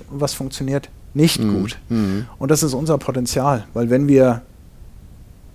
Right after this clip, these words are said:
Speaker 1: stupid Tasks aus den Stores rausnehmen können, die, die Prozesse verschlanken, vereinfachen, haben sie auch mehr Zeit für den Kunden.
Speaker 2: Mhm.
Speaker 1: Und das ist die Ambition.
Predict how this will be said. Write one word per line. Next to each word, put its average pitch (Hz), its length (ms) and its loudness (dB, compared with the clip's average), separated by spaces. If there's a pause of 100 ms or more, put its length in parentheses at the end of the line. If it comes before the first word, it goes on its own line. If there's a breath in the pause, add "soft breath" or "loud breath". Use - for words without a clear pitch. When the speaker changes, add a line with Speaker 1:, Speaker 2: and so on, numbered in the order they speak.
(260)
Speaker 1:
stupid 170 460 4
Tasks - 640 0 (200)
aus 139 220 2
den 135 160 -2
Stores 131 380 2
rausnehmen 131 420 2
können, 107 240 -2
die, 101 140 0
die 104 140 -2
Prozesse 123 460 -2
verschlanken, 127 600 -4
vereinfachen, 107 720 -2
haben 123 140 -2
sie 127 120 0
auch 120 120 0
mehr 120 180 -2
Zeit 123 240 -4
für 117 120 -8
den 110 120 -4
Kunden. 113 600 -4
Speaker 2:
Mhm. 95 140 -6
Speaker 1:
Und 117 100 -6
das 123 120 -2
ist 120 140 -6
die 92 80 0
Ambition. 117 500 -4